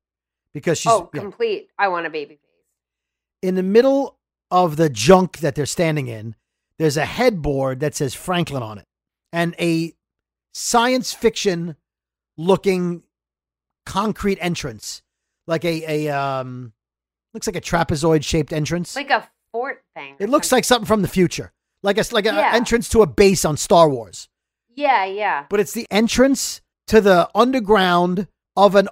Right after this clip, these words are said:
Speaker 1: old, old hotel in Texas. But it has a modern looking entranceway. I, I, I, I didn't know why they had an entranceway like that until,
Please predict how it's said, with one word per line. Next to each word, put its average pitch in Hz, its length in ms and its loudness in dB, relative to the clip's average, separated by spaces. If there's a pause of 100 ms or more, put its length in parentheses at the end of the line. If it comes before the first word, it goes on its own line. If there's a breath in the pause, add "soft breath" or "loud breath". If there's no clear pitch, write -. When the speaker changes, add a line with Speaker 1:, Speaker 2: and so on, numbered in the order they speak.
Speaker 1:
old, 269 600 10 (120)
old 240 300 8
hotel 214 460 2
in 175 80 -6
Texas. - 520 -8 (720)
But 202 120 2
it 202 60 4
has 208 160 4
a 202 100 2
modern 214 480 0
looking 202 520 -4 (360)
entranceway. 151 920 -8 (840)
I, 160 240 -4
I, - 1160 -6
I, 185 280 -2
I 175 100 0
didn't 254 300 -6
know 226 120 4
why 185 280 6
they 180 100 4
had 165 120 2
an 156 80 2
entranceway 185 440 0
like 208 200 0
that 226 300 0 (800)
until, 208 840 6